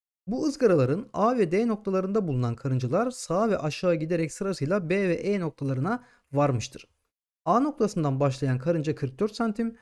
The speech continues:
D noktasından başlayan karınca otuz dokuz santim yol gitmiştir. Buna göre L noktasından hareket eden bir karınca sola ve yukarı hare-, e, gid-, yukarı giderek en kısa yoldan K noktasına vardığında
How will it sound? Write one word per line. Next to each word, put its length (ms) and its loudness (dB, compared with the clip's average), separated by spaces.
D 240 2
noktasından 540 -2
başlayan 400 -2
karınca 580 -2
otuz 320 -4
dokuz 240 -4
santim 440 -2
yol 240 4
gitmiştir. 500 -12
Buna 160 6
göre 400 4
L 300 4
noktasından 680 0
hareket 380 2
eden 300 2
bir 120 -2
karınca 580 0
sola 360 2
ve 60 4
yukarı 360 2
hare-, 420 0
e, 200 6
gid-, 260 -4
yukarı 300 2
giderek 500 0
en 200 2
kısa 220 -2
yoldan 520 2
K 140 4
noktasına 560 -2
vardığında 680 0